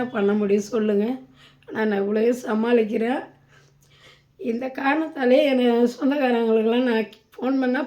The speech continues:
பணம் தான் கேட்பேன்னு நினச்சிட்டாங்களாட்டுக்கு. அது எனக்கு கொஞ்சம் மனசுக்கு கஷ்டமா தான் இருக்கு. நான் அந்த மாதிரி யாரையும் கஷ்டப்படுத்துகிற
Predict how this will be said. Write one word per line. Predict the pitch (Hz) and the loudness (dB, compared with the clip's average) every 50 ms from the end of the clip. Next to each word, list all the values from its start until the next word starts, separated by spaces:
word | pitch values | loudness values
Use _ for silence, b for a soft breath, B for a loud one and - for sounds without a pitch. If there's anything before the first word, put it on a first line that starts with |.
| - | -4
பணம் | 233 226 233 240 254 262 | -2 -2 0 2 0 0
தான் | 269 277 254 254 | 0 -2 -4 -2
கேட்பேன்னு | 254 240 254 247 - 277 277 277 262 | 0 0 0 0 0 -2 -2 0 0
நினச்சிட்டாங்களாட்டுக்கு. | 226 233 233 - - - 240 220 214 208 202 196 190 190 196 214 196 190 208 226 311 - - _ _ _ _ _ _ _ _ _ _ _ _ _ _ _ _ - | -2 -2 -2 -4 -4 -4 -4 -2 0 0 0 0 -2 -2 -2 -4 -2 -2 -2 -4 -4 -6 -12 _ _ _ _ _ _ _ _ _ _ _ _ _ _ _ _ -10
அது | - 208 214 226 233 233 | -6 -4 -2 0 0 0
எனக்கு | 240 247 240 - 240 | 0 -2 -4 -4 -4
கொஞ்சம் | 233 240 254 247 226 214 | -2 -2 -2 -2 -2 -2
மனசுக்கு | 208 220 240 - 285 269 214 - | -4 -4 -4 -6 -8 -10 -8 -8
கஷ்டமா | 240 220 - - 247 233 226 220 | -10 -10 -8 -6 -6 -4 -4 -2
தான் | 220 220 214 | -2 -2 -2
இருக்கு. | 214 202 202 214 226 254 - - - | -4 -4 -4 -4 -4 -4 -4 -4 -4
நான் | 247 226 214 | -4 -2 -2
அந்த | 214 214 214 | -2 -2 -2
மாதிரி | 226 240 247 247 | -2 -2 -2 -2
யாரையும் | 214 214 220 226 240 240 254 | -2 0 0 -2 -2 -2 -4
கஷ்டப்படுத்துகிற | 254 240 - - 254 233 233 233 220 - 220 | -8 -10 -6 -6 -6 -4 -4 -6 -6 -4 -4